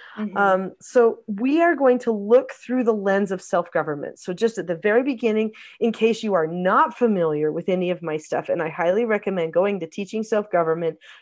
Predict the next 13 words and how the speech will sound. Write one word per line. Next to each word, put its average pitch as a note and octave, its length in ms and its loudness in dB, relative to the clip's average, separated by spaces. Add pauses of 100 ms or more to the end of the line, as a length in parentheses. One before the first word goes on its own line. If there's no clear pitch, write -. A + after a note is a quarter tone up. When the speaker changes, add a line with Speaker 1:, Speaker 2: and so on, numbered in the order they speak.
Speaker 2:
dot G#3+ 320 2
com E3 480 0 (380)
and E3 320 -4
looking B3 440 4
me G#3 220 2
up, C3+ 300 0
okay? F3 340 2 (320)
<laughs> - 320 -20
Look A#3 320 2
up C#4 300 4 (140)
what G#3+ 400 0
I A3+ 180 4
teach, A3 720 -4